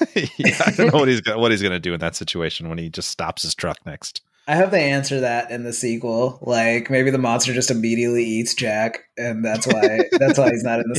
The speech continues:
Speaker 1: Yeah,
Speaker 2: sequel.
Speaker 1: that's why he's not there.
Speaker 2: Yeah,
Speaker 1: Yeah.
Speaker 2: so they just, they pay, they pay him, uh, Kurt Russell all that money to come in and get de-aged, like, Marvel style,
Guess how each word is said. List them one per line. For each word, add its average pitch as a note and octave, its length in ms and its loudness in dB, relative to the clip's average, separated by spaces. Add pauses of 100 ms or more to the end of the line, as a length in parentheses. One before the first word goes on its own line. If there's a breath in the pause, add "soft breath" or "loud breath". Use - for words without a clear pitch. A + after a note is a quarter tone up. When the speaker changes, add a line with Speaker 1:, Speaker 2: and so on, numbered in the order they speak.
Speaker 1:
Yeah, A#2 60 0
Speaker 2:
sequel. A#2+ 220 -2
Speaker 1:
that's B2 120 -2
why B2 120 0
he's A#2 120 -8
not A2+ 200 0
there. F#2 260 -2 (100)
Speaker 2:
Yeah, C#3 460 4
Speaker 1:
Yeah. C#3 100 2
Speaker 2:
so D3+ 100 -2
they D#3+ 100 4
just, D#3 240 2
they D#3+ 120 4
pay, D#3+ 320 4
they E3+ 140 4
pay D#3+ 800 4 (340)
him, D#3 320 2
uh, C#3+ 240 2
Kurt D#3 220 2
Russell C#3+ 320 2
all C3+ 260 2
that D3 220 2
money C#3 320 0
to C3+ 140 -2
come C3 260 0
in B2+ 180 4
and B2+ 120 0
get B2 280 0
de-aged, B2+ 720 2
like, A#2+ 180 0
Marvel A#2 460 -4
style, A2+ 640 -4